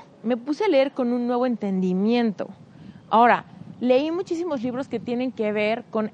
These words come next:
el poder que tienes tú dentro de ti de crear la realidad que está afuera de ti, ¿ok? Solamente cuando tú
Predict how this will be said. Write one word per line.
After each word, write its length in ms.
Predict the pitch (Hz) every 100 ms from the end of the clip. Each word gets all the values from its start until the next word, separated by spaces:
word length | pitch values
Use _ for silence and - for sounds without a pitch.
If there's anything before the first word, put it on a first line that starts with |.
| -
el 260 | 233 247 254
poder 680 | - 247 254 311 554 - - _ _ _ _ _ _ _ - - _ _ -
que 120 | - 226
tienes 520 | - 370 440 480 -
tú 240 | 320 285
dentro 380 | 240 240 277 359
de 100 | 320
ti 240 | 233 240
de 200 | 214 233
crear 480 | - 254 254 320 403 -
la 200 | 240 254
realidad 520 | 277 320 269 202 214
que 100 | 220
está 300 | - 233 -
afuera 560 | 190 - 220 220 220 -
de 140 | 180 180
ti, 260 | 185 165 - _ _ _ _ _ _ _ -
¿ok? 160 | 180 190 233 - - -
Solamente 1200 | - - 359 370 359 370 339 330 330 320 - 190
cuando 400 | - 214 220 240
tú 440 | - 285 294 294